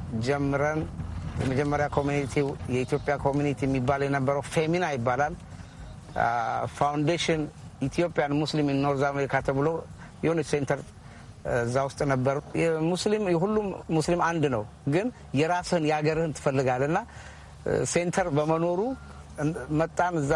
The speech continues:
ገባን። ቅዳሜ ቅዳሜ አስተማሪ አላህ የጀነት ያርጋቸውና ትልቁ አባታችን ሙፍቲ ሐጂ መሐመድ ስራጅ የሚባሉ ነበሩ።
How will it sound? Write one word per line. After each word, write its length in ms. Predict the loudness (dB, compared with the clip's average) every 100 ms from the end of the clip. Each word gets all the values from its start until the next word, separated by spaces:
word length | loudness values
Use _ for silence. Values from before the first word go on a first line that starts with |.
| 2
ገባን። 400 | 2 2 2 2 -2 -12 -18 -18 -8
ቅዳሜ 340 | 0 2 4 2
ቅዳሜ 320 | 2 2 2 2
አስተማሪ 540 | 0 0 2 2 2 2 -2 -4 -10 -2 0 2 0 0 0 0 0 -2 -2 -2
አላህ 340 | 0 2 0 0 -4 -2 -2 -2 -6 -8 -6 -2
የጀነት 500 | 0 2 2 0 0 0 2
ያርጋቸውና 680 | 2 2 0 0 0 2 0 -2 -2
ትልቁ 280 | 0 0 2
አባታችን 580 | 2 0 0 0 0 0
ሙፍቲ 260 | 0 -2 -2 -4 -4 -16 -14 -14 -14 -14 -6 -2 0 2 0 2
ሐጂ 220 | 2 4
መሐመድ 380 | 2 2 2 0
ስራጅ 300 | 2 0 2
የሚባሉ 400 | 0 2 2 2
ነበሩ። 320 | 0 2 2